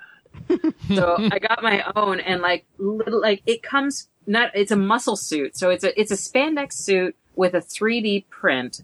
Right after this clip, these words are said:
Speaker 1: of a muscle man, a naked muscle man on it. And it literally has a three-dimensional penis.
Speaker 2: It's
Speaker 1: So
Speaker 2: really quite amazing.
Speaker 1: it's amazing.
Speaker 2: I'm looking at it right now 'cause I've seen clips of you performing in it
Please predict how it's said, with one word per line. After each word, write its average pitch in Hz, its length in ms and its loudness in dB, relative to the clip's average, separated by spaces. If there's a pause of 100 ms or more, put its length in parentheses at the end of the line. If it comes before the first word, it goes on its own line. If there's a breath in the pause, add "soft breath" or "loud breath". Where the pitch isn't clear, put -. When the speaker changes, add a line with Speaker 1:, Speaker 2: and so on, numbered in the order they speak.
(120)
Speaker 1:
of 160 120 2
a 160 80 4
muscle 151 380 -2
man, 107 400 -6 (160)
a 165 80 -4
naked 175 400 0
muscle 156 320 0
man 127 260 -4
on 131 220 -4
it. 131 260 -2
And 175 140 2
it 185 120 -2
literally 220 520 2
has 196 340 0
a 165 60 2
three-dimensional 160 800 -2
penis. - 720 -10 (280)
Speaker 2:
It's - 180 -10
Speaker 1:
So 175 240 2
Speaker 2:
really 175 120 2
quite 117 180 0
amazing. 113 580 -4 (200)
Speaker 1:
it's - 540 -10 (300)
amazing. 165 840 0
Speaker 2:
I'm 151 180 2
looking 139 280 -2
at 123 120 2
it 131 80 0
right 127 200 -4
now 127 220 0
'cause 156 440 -2
I've 165 180 0
seen 180 500 0
clips - 340 -4
of 175 120 -2
you 180 160 0
performing 139 580 0
in 170 160 0
it 226 260 0